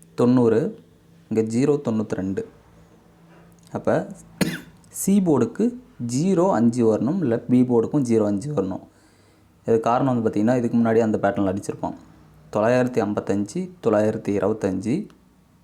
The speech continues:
பி போர்டுக்கு தான் அஞ்சோ ஜீரோ வரணும், ஆனா சி போர்டில் மாத்தி வச்சிருப்போம்.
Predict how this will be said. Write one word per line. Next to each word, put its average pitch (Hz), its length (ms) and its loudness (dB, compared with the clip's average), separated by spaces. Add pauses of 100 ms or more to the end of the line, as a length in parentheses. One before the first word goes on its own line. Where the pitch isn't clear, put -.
(480)
பி 156 160 4
போர்டுக்கு 135 360 2
தான் 151 240 0
அஞ்சோ 127 400 2 (140)
ஜீரோ 110 180 0 (140)
வரணும், 95 300 -2
ஆனா 113 200 -4
சி 131 220 -4
போர்டில் 104 380 -2
மாத்தி 87 200 -8
வச்சிருப்போம். - 380 -12